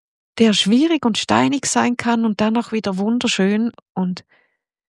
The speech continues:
sehr beglückend. Und deshalb ist dieser Perfektionismus von, „Aber erst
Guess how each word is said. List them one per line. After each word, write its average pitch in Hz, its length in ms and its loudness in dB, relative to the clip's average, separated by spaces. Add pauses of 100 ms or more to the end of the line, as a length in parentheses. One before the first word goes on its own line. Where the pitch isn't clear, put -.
(220)
sehr 190 240 -2
beglückend. - 800 -8 (580)
Und 208 200 0
deshalb 254 320 0
ist - 160 -6
dieser 233 180 -2
Perfektionismus 208 1000 -2
von, 214 260 2 (720)
„Aber - 280 -6
erst - 460 -6